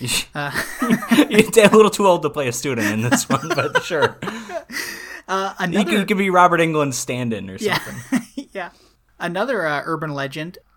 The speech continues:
Speaker 2: I guess near the end, is, uh, uh, one of the, or the killer, I should say, talks to another character about harvesting their kidney.
Speaker 1: Yeah.
Speaker 2: Which I don't know if that's really an urban legend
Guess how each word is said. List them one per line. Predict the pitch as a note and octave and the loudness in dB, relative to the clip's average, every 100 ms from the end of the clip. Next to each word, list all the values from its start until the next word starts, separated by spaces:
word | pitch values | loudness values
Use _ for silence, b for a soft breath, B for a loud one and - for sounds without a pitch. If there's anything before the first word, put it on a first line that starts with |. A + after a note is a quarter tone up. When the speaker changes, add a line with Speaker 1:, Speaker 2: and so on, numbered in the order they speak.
| _ - | _ -10
Speaker 2:
I | D#3+ | -8
guess | D3+ - | -8 -8
near | D3 C#3+ | -8 -8
the | C3 | -8
end, | C#3 C#3 D3 _ _ _ _ _ _ - | -8 -8 -12 _ _ _ _ _ _ -18
is, | D#3 C#3+ A#2+ | -12 -10 -10
uh, | C3+ B2+ B2 - C3 A#2+ D3+ | -10 -10 -10 -12 -12 -12 -14
uh, | D#3+ | -10
one | C#3 D#3+ | -6 -6
of | C#3 | -6
the, | C#3 C3+ C3 | -10 -12 -12
or | E3 C#3 | -8 -8
the | C#3 | -8
killer, | C3+ D#3 D#3+ C3 | -10 -10 -8 -10
I | B2 | -12
should | C3+ | -14
say, | - C#3 D3+ - | -14 -12 -14 -12
talks | C#3+ B2 - | -10 -8 -10
to | |
another | C3 B2+ C#3 | -12 -12 -12
character | - B2 A#2+ - C3 - - | -10 -12 -12 -16 -18 -18 -18
about | C#3+ C3 B2 - | -14 -12 -12 -12
harvesting | - D3 C#3 C#3 C3 | -8 -6 -8 -12 -14
their | B2+ B2 | -16 -14
kidney. | C#3+ C3+ E3 A#3 _ _ _ - | -12 -10 -10 -12 _ _ _ -2
Speaker 1:
Yeah. | C#3 A#2+ | 2 2
Speaker 2:
Which | B2 - - | 0 -6 -6
I | A3+ | -4
don't | B3 | -2
know | G#3 | -4
if | G3+ - | -4 -10
that's | E3+ - | -8 -8
really | F3 E3 F3 F3+ | -12 -10 -8 -6
an | D3+ | -6
urban | D3+ D3 C#3 | -6 -8 -8
legend | B2+ C3+ F#3 G#3 | -8 -8 -8 -8